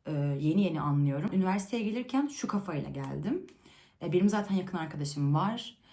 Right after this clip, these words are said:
Benim burada herhangi birine ihtiyacım yok. Çünkü ben onları ararım. Onlar benim her zaman yanımda olur. Ben onların yanında olurum. Benim burada yeni bir insana ihtiyacım yok. Yani ben zaten dostlarımı buldum diye böyle geldim.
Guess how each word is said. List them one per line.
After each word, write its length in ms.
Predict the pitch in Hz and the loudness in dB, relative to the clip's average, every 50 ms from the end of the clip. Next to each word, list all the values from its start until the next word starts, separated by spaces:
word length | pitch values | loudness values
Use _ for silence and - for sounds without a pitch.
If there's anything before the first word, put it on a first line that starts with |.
| - - _ _ - | -20 -20 _ _ 0
Benim 240 | 202 202 196 196 180 | 4 4 6 6 4
burada 240 | 165 147 143 151 151 | 2 0 -2 -4 -4
herhangi 420 | 156 175 156 156 170 180 156 147 | -2 -2 -2 -2 -2 -2 -2 0
birine 180 | 147 139 143 147 | 0 0 0 0
ihtiyacım 440 | 143 - - 147 147 143 147 151 | -2 -4 -4 -4 -2 -2 0 2
yok. 260 | 147 151 170 196 196 - | 2 2 2 0 -2 -6
Çünkü 320 | - - 185 170 160 156 151 | -8 -6 -6 -6 -4 -2 -2
ben 160 | 156 156 - | -2 -2 -2
onları 360 | - 160 156 147 139 135 - | -2 -2 0 2 2 0 0
ararım. 420 | - 220 233 220 202 226 233 220 - | -2 -2 -2 0 0 0 0 0 0
Onlar 360 | 147 139 135 131 135 143 151 | 0 0 0 0 0 0 -2
benim 160 | 165 180 190 | 0 0 0
her 120 | 208 208 | 2 2
zaman 220 | 196 196 220 220 214 | 2 2 0 0 0
yanımda 280 | 208 208 208 208 202 | 0 0 0 0 0
olur. 200 | 208 202 220 214 - | 0 -2 -2 -4 -4
Ben 120 | 135 131 135 | -4 -2 -2
onların 320 | 135 143 143 147 - 220 | 0 0 0 2 2 2
yanında 320 | 220 220 220 220 220 214 | 2 2 2 2 0 0
olurum. 340 | 214 220 220 220 208 226 233 - - - - - - - - - - 311 | -2 -2 -2 -2 -2 -2 -4 -6 -8 -16 -20 -20 -20 -20 -20 -10 -4 -2
Benim 140 | 330 330 | -2 0
burada 120 | 302 277 311 | 0 2 4
yeni 200 | 262 254 262 262 | 4 4 4 4
bir 40 | 262 | 4
insana 280 | 269 254 - 240 240 | 2 2 2 0 -2
ihtiyacım 460 | 233 208 - - 233 226 208 220 226 | -2 -2 -4 -4 -4 -2 0 2 2
yok. 140 | 202 151 - | 2 0 0
Yani 180 | 147 147 156 151 | -2 -2 0 0
ben 160 | 226 240 254 | 0 0 2
zaten 360 | 240 269 254 - 254 240 202 | 2 0 0 2 2 2 2
dostlarımı 600 | 175 185 202 196 - 214 214 196 214 233 208 165 | 4 2 0 0 -2 -2 0 2 2 2 2 0
buldum 480 | 170 175 160 151 151 147 143 143 - - - - - _ _ _ _ - | 0 -2 0 0 0 0 0 0 -4 -8 -14 -20 -20 _ _ _ _ -6
diye 200 | 165 156 151 147 | -4 -2 0 0
böyle 220 | 147 139 135 151 | 0 0 -2 -2
geldim. 640 | 147 143 139 139 143 143 147 170 240 359 - - | -6 -6 -6 -6 -4 -4 -2 0 -2 -2 -2 -6